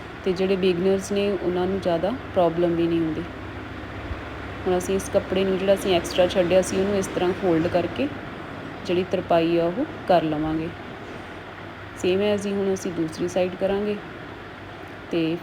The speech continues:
finally ਲੁੱਕ ਇਸ ਤਰ੍ਹਾਂ ਦੀ ਆਪਣੀ ਕੁੜਤੀ ਦੀ ਜਿੱਪ ਤੁਸੀਂ ਦੇਖ ਸਕਦੇ ਹੋ,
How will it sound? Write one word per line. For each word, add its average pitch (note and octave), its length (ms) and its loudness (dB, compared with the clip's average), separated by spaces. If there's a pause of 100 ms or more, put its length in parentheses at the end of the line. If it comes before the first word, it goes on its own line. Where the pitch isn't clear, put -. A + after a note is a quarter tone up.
finally G3+ 520 2 (180)
ਲੁੱਕ F3+ 280 -4 (380)
ਇਸ F#3 140 -2
ਤਰ੍ਹਾਂ E3+ 260 0
ਦੀ F3 140 2
ਆਪਣੀ F3 240 0
ਕੁੜਤੀ F3+ 420 -4
ਦੀ F#3+ 140 -4 (720)
ਜਿੱਪ F3+ 280 -4
ਤੁਸੀਂ F#3 240 -4
ਦੇਖ E3 200 0
ਸਕਦੇ F3 420 0
ਹੋ, G3+ 80 -2